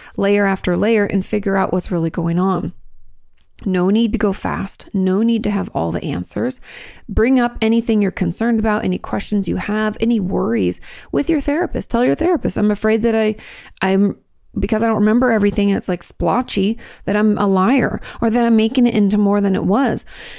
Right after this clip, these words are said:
Maybe it wasn't as bad as I remember.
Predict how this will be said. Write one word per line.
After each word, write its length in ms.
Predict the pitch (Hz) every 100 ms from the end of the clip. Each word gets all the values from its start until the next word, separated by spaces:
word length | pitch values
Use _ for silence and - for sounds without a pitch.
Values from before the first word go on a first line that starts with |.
| - - - -
Maybe 220 | 247 254 294
it 80 |
wasn't 260 | 269 262 269
as 100 | 240
bad 240 | 220 240
as 120 | 277 240
I 80 |
remember. 640 | 180 165 160 - - -